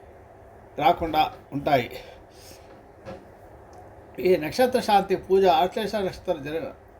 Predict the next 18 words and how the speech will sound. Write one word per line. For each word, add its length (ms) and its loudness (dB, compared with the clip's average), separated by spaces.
ఆశ్లేష 440 -2
నక్షత్రంలో 720 -2
జన్మించిన 440 -2
వారికి 500 -2
గ్రహాలు 400 2
దుష్ప్రభావాలను 880 -4
ఏర్పడినప్పుడు 720 0
ఈ 40 -8
పూజ 360 0
చేయిస్తారు. 480 -2
ఈ 80 -4
పూజలో 560 0
గ-, 280 -2
గణపతిని, 600 0
మాతృకలో 600 0
నక్షత్ర 460 0
దేవత, 340 2
నవగ్రహ 680 -2